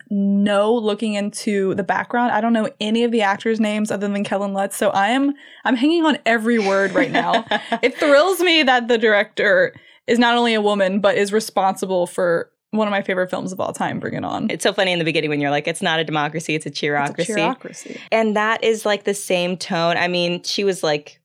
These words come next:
Speaker 2: we'll talk about the reception after this, but yeah, she had a huge hit with Bring It On in two thousand. She also wrote Aquamarine,
Speaker 1: <gasps>
Speaker 2: two thousand and six.
Speaker 1: I'm pretty sure it's about a girl who's half sushi.
Speaker 2: <laughs>
Speaker 1: I think she has sex through her blowhole.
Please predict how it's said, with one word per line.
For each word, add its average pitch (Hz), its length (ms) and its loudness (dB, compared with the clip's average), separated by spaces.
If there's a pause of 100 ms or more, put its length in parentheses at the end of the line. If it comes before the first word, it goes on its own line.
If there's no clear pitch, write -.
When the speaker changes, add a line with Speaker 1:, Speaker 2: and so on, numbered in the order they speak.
Speaker 2:
we'll 196 120 -2
talk 185 180 -2
about 175 160 -2
the 147 60 -2
reception 156 400 -2
after 139 260 -4
this, 151 160 -2
but - 240 -4
yeah, 180 180 0
she 185 300 -4 (300)
had 208 160 -2
a 190 40 -2
huge 262 320 -4
hit 240 200 2
with 180 180 0
Bring 185 160 0
It 185 100 0
On 165 280 0
in 156 120 -4
two 175 140 -4
thousand. 160 500 0
She 165 120 -2
also 156 320 0
wrote 175 340 2
Aquamarine, 165 1120 -2
Speaker 1:
<gasps> 330 640 -4
Speaker 2:
two - 120 -10
thousand 160 360 -2
and 147 140 -6
six. - 460 -4
Speaker 1:
I'm 233 100 -6
pretty 349 200 -4
sure 427 220 -4
it's 427 160 -8
about 220 440 -4
a 214 80 -6
girl 196 200 -6
who's 214 220 -10
half 190 220 -8
sushi. 247 540 -6
Speaker 2:
<laughs> 277 240 -4
Speaker 1:
I 294 280 -2
think 269 160 -2
she - 100 -4
has - 120 -2
sex - 300 -4
through 247 160 -2
her 254 120 0
blowhole. 214 580 2